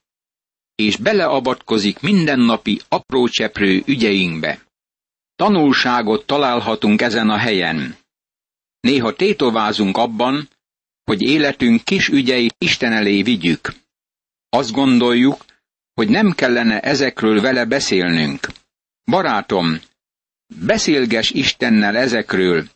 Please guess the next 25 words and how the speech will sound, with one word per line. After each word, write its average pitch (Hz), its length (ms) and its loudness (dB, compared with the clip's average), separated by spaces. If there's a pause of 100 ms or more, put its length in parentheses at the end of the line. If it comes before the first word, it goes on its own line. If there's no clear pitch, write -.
(480)
mert 123 300 -2
ő 127 140 2
hallani 123 520 0
akar 110 380 -2
minden 123 540 2
kicsiny 107 420 -2
ügyről 123 400 2
az 107 140 -2
életedben. 85 960 -2 (720)
Egy 110 160 -2
professzor, 143 840 0 (680)
aki 117 240 -2
liberális 131 760 0
teológiát 113 800 2
vallott, 123 760 0 (520)
ezt - 260 -2
mondta 113 380 0
egyszer 117 460 -2
nekem: 82 580 -2 (640)
„Ön 110 260 2
szó 147 300 2
szerint 147 360 0
veszi 139 280 -2
a 135 80 0
Bibliát?” 139 920 -2